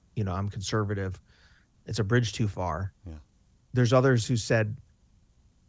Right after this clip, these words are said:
Speaker 1: "I don't agree with his character issues. I don't like all that, but the policy matters. I'm gonna vote for him." And, um,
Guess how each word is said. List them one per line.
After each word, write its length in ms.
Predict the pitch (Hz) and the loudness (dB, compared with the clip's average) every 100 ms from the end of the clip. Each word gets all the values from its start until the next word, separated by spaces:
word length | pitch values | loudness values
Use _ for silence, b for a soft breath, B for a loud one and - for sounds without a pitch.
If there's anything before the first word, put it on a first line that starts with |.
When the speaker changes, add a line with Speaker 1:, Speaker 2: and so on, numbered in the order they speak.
| _ - | _ 0
Speaker 1:
"I 80 | |
don't 140 | 135 143 | 2 2
agree 220 | 117 135 | 4 6
with 100 | 127 | 6
his 120 | 123 | 2
character 400 | - 131 120 131 | 0 0 2 2
issues. 440 | 123 - 120 117 - | 0 2 0 0 0
I 100 | 117 | -2
don't 160 | 113 | -2
like 320 | 107 117 - - | 0 -2 -2 -4
all 200 | 113 104 | -4 -2
that, 280 | 104 87 | -2 -2
but 280 | 110 107 - - - | -2 -2 -2 -8 -8
the 100 | 113 | -6
policy 500 | - 120 117 113 120 | 0 4 4 2 0
matters. 340 | 104 101 101 107 | 0 0 0 -2
I'm 80 | |
gonna 140 | 101 95 | -2 -2
vote 220 | 98 98 | -2 -4
for 240 | - 101 | -4 -4
him." 100 | 95 - B B B - | -4 -6 B B B -2
And, 380 | 123 117 110 110 | 2 4 4 0
um, 360 | 117 113 104 | 0 2 2